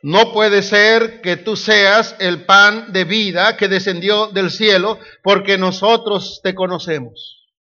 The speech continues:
Nosotros sabemos quiénes son tus padres. Nosotros conocemos dónde está la provincia donde tú naciste y creciste. Nosotros conocemos a tus hermanos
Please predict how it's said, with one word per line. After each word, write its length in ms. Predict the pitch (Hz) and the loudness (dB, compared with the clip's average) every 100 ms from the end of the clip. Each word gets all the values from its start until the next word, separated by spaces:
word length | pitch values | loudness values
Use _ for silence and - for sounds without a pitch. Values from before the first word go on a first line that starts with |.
| _ _ _ - - 175 | _ _ _ -20 -10 0
Nosotros 560 | 202 202 247 247 240 | 0 2 0 2 2
sabemos 840 | 226 190 226 240 254 - - - _ _ _ _ _ _ _ _ | 2 2 2 2 -2 -6 -12 -18 _ _ _ _ _ _ _ _
quiénes 320 | - 208 208 | -2 2 2
son 240 | 196 190 175 | 0 -6 -8
tus 160 | 170 | -14
padres. 760 | - 156 143 117 - - - _ _ _ _ _ _ _ | -8 -6 -6 -12 -20 -20 -20 _ _ _ _ _ _ _
Nosotros 640 | 185 202 233 247 254 240 | -2 2 2 2 2 0
conocemos 920 | - 196 196 190 226 254 269 247 - _ _ _ _ _ | 0 -2 -2 0 0 2 0 -4 -8 _ _ _ _ _
dónde 420 | 180 233 240 214 | 2 2 2 0
está 260 | 190 190 214 | 0 0 2
la 200 | 220 - | 2 0
provincia 960 | 175 170 233 247 - 254 254 208 - - | -4 -4 -4 -6 -4 0 2 0 -6 -4
donde 300 | 185 175 175 | -2 0 -2
tú 320 | 208 233 233 | 0 0 0
naciste 680 | 185 165 185 233 233 247 254 | -2 -4 -6 -10 -6 -4 -4
y 140 | 254 - | -6 -8
creciste. 800 | 185 165 180 160 - 131 101 _ _ _ _ - | -8 -8 -12 -16 -18 -20 -20 _ _ _ _ -6
Nosotros 580 | 190 208 233 247 277 - | -2 2 2 2 2 0
conocemos 800 | 233 208 196 196 226 233 262 - | 0 -2 -2 0 0 2 -4 -2
a 160 | 208 202 | -4 -4
tus 180 | 190 202 | -4 -2
hermanos 680 | 185 196 240 175 220 220 | 0 2 2 2 -4 -10